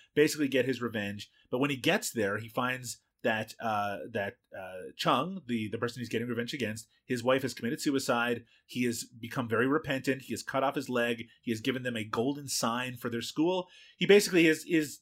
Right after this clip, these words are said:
you know, he, at that point, Jackie refuses to, even though <laughs> he has to be held back a little bit, he refuses to get the revenge that he came there to get. Very interesting kind of turn of events. And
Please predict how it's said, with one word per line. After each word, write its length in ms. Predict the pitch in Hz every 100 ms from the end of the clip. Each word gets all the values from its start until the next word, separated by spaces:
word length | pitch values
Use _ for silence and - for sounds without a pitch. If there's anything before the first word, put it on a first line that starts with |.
| _ _
you 120 | 156
know, 100 | 110
he, 180 | 113 - 143 131
at 140 | 156 160
that 140 | 170
point, 280 | 165 151 -
Jackie 440 | 143 135 131 120 - _
refuses 640 | 143 139 156 170 156 151 -
to, 340 | 143 135 131 - -
even 180 | 131 135
though 340 | 123 131 - 127 147
<laughs> 200 | - -
he 80 | 151
has 140 | 147
to 80 | 143
be 100 | 135
held 220 | 143 143
back 220 | 156 160
a 40 | 139
little 180 | 113 95
bit, 180 | 107 - _
he 120 | 160
refuses 460 | 160 - 170 143 147
to 80 | 135
get 320 | 120 127 - _ _
the 60 | 127
revenge 320 | 123 120 117
that 120 | 110
he 60 | 110
came 300 | 113 117 101
there 140 | 95
to 100 | 92
get. 260 | 95 80 123
Very 220 | 262 269
interesting 460 | 185 - 143 - 123
kind 160 | 131 117
of 100 | -
turn 220 | 143 123
of 80 | 104
events. 400 | 92 90 92 - _ - - _ _ _ _ -
And 240 | 165 160